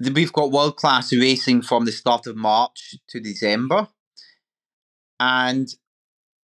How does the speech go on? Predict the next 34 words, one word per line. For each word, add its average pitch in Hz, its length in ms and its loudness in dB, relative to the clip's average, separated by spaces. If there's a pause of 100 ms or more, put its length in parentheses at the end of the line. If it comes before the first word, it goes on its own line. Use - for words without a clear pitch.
(560)
so 135 420 -2 (160)
it - 80 -10
came 190 260 0
up 156 160 0
that 143 220 0
s-, - 260 -20 (340)
high 143 420 -2
level 135 440 0
of 120 140 -6
training 143 680 -2
and 117 160 -2
racing 131 580 -2 (720)
is 160 180 -2
physically 175 540 0
demanding, 175 480 0
but 147 100 0
also 123 340 -4
mentally 113 600 -2
demanding. 147 640 -2 (1200)
So, 151 380 0
so 147 400 0 (1120)
what 147 260 0
my 143 160 0
experience 135 540 -2
has 123 120 -4
taught 143 300 0
me 147 160 0
is 123 160 0
that 120 240 -2
at 101 80 -8
some 139 320 -4
point 131 380 -2
this 127 220 -4
year, 123 340 2